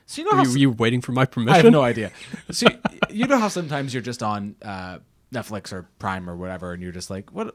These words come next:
Speaker 1: wh-, I should"
Speaker 2: And you spend more time scrolling than you do watching? Yeah.
Speaker 1: So I was on Prime, uh, doing the whole, like, A twenty-four thing. Just like, "Hey, what's, what's on here that I
Speaker 2: As
Speaker 1: haven't
Speaker 2: you
Speaker 1: seen?"
Speaker 2: do.
Speaker 1: And I picked one that I, I watched, and I, I really enjoyed it. I don't know if it'll get any play or whatever, or if it has, but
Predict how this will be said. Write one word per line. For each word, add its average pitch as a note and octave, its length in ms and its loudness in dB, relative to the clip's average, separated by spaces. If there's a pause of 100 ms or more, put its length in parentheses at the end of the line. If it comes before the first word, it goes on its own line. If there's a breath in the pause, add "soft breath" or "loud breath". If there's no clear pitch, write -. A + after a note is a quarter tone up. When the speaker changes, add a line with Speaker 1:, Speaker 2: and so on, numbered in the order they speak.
Speaker 1:
wh-, E3+ 120 -14
I E3+ 180 -8
should" E3 260 -10
Speaker 2:
And C3+ 200 0
you B2+ 80 2
spend A#2+ 320 2
more A2 160 0
time A2 240 0
scrolling A2 420 -2
than G#2 140 -4
you G#2 80 -4
do A2 160 -4
watching? A#2+ 480 0
Yeah. F#2 140 -10 (280 loud breath)
Speaker 1:
So F#3 220 4
I F3 160 0
was F3 100 2
on F#3 140 -2
Prime, D#3 320 0 (320)
uh, C3 160 -2
doing C#3+ 260 -4
the D3 120 -4
whole, C3+ 260 0
like, A#2 320 -4
A D3 120 -4
twenty-four C#3 540 -6
thing. A2 360 -10 (200)
Just A#2+ 160 -10
like, C#3+ 120 -6
"Hey, G3+ 200 -4
what's, B2+ 280 -6
what's E3+ 160 -8
on G3+ 140 -4
here A2 140 -4
that G#2+ 140 -6
I - 40 -2
Speaker 2:
As - 20 6
Speaker 1:
haven't C#3+ 180 4
Speaker 2:
you F#3 60 0
Speaker 1:
seen?" C3 160 2
Speaker 2:
do. - 80 -8 (360 loud breath)
Speaker 1:
And F3+ 280 0
I E3 100 -2
picked D4 300 -6
one D3+ 160 -2
that C#3+ 120 -2
I, B2 280 0
I B2 100 -4
watched, A2 460 -6
and D3+ 180 -10 (140)
I, G#4 260 0
I G#4 80 -4 (100)
really G#4 200 -2
enjoyed F#4+ 320 -2
it. C#3 40 0
I D#3 80 2
don't A3 120 2
know A3+ 80 0
if G3+ 80 -4
it'll G#3 100 -4
get G#3 100 -4
any F#3+ 160 -2
play A#2+ 360 -6
or B2+ 80 -2
whatever, B2 280 -4
or B2+ 100 -2
if A2+ 100 -6
it A2+ 80 -10
has, G#2 260 -6
but - 220 -12